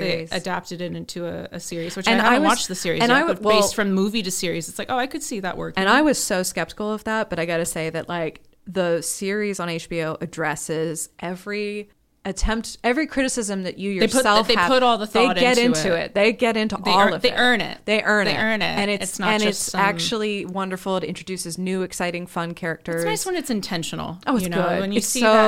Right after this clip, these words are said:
Speaker 2: that kind
Speaker 1: it,
Speaker 2: of intention.
Speaker 1: it's so self-aware in the best possible way.
Speaker 2: I like that.
Speaker 1: Um, I thought this film just, like, the cinematography is staggeringly good.
Speaker 2: Oh, wow. It's,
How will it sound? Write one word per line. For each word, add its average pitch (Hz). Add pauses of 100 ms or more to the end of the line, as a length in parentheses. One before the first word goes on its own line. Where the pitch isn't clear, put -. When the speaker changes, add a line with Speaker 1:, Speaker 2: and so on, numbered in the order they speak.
Speaker 2:
that 208
kind 202
Speaker 1:
it, -
Speaker 2:
of 175
intention. 180
Speaker 1:
it's 160
so 214
self-aware 208
in 185
the 175
best 165
possible -
way. - (440)
Speaker 2:
I 190
like -
that. 156
Speaker 1:
Um, 175 (140)
I 254
thought 240
this 196
film 156
just, -
like, 151 (260)
the 165 (100)
cinematography 170
is 151
staggeringly 151
good. -
Speaker 2:
Oh, 208
wow. 170
It's, -